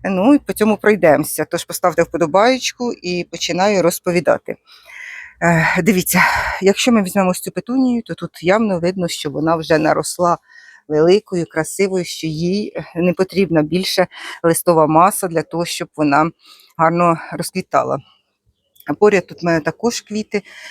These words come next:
Якщо на них, е, так подивитися, то видно, що вони зелені, багато є листочків, всього цього їм вже вдосталь, не потрібно, е, нарощувати далі.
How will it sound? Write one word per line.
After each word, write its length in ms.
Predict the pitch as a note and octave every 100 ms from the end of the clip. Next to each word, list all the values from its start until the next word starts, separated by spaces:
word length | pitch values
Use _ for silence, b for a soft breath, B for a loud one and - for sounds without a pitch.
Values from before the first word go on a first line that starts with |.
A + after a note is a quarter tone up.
| B -
Якщо 420 | E3+ E3+ - F#3+
на 100 | E3+
них, 260 | F3 D#3+
е, 160 | E3+ D3+
так 260 | D#3 D3+ -
подивитися, 840 | D3+ D#3 G3 - A#3 A#3+ A3 - _ _ B B B B B -
то 120 | E3+
видно, 380 | E3+ G3 G3+ G3
що 240 | - E3+
вони 240 | D#3 E3+ D#3+
зелені, 640 | E3+ D#3+ F3 G#3 A3+ A3+ B B B -
багато 600 | D3 E3+ F3+ - D#3+ D3+ b b b b -
є 580 | D#3 D3+ D#3+ D3 A#2+ D#3+ B B D#3+
листочків, 640 | D#3+ - A#3+ - - A#3
всього 380 | - - E3 D3+
цього 500 | - G3+ A#3+ A#3+ A3
їм 400 | C#3+ E3+ G#3+ D3
вже 320 | C3+ E3 E3+ D#3
вдосталь, 500 | C3 D3+ D3 E3+ -
не 140 | D#3+ F3
потрібно, 560 | C#3 - D3 C#3+ B2 B B B B B
е, 160 | - C#3+
нарощувати 680 | D3+ D3+ D#3 - D3+ D3 D3
далі. 360 | C3+ C3+ C#3